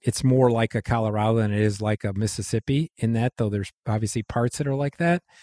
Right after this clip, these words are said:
Democrats have never run well on what Texas values fundamentally are. I mean, they've run on policy and they've run on process, but they haven't run on values. And until we run campaigns here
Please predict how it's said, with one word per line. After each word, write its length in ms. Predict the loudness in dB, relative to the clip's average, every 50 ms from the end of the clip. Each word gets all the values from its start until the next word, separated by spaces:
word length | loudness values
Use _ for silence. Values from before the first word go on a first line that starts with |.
| -20 -20 -20 -20 -20 _ _ 4
Democrats 560 | 4 6 6 4 2 2 2 2 2 -2 -8 -14 _ _ -6
have 160 | -2 0 0 2
never 460 | 4 4 4 4 4 2 2 0 -2 -6 _
run 320 | -6 -2 0 2 2 2 2
well 340 | 2 4 4 4 4 4 2
on 220 | 2 0 -2 -2
what 240 | 0 0 0 0 2
Texas 420 | 2 0 0 0 0 -4 -6 -6
values 500 | -4 0 2 2 2 2 2 0 -2 -2
fundamentally 600 | -2 -2 0 0 0 0 0 0 0 0 -2 -2
are. 360 | 0 0 0 -2 -2 -4 -8 -12 -16 _ -4
I 40 | 0
mean, 100 | 0 2
they've 180 | 2 0 0 2
run 160 | 2 2 2
on 120 | 0 0
policy 680 | 0 0 2 2 2 2 0 -2 -4 -4 -2 -2 -2 -2
and 100 | -2 -4
they've 160 | -6 -6 -4
run 160 | -4 -2 0
on 220 | 0 0 -2 -2 -4 -8 _ _ _ _
process, 520 | -2 0 0 0 0 0 0 0 0 0
but 160 | -2 -6 -6
they 100 | -4 -2
haven't 280 | -2 0 0 -2 -2 -4
run 180 | -4 -2 -2 -2
on 160 | -2 -2 0
values. 640 | 0 2 2 2 0 0 -2 -4 -6 -8 -6 -6 -6
And 160 | -6 -6 -6 -6
until 560 | -4 -4 -4 -2 2 4 4 4 4 4 2 0 -4 _ _ _ _ _
we 220 | -2 2 2 2 4
run 240 | 4 4 4 4 2
campaigns 520 | 0 0 -2 0 2 2 2 2 0 0
here 440 | 0 2 4 4 4 4 2 0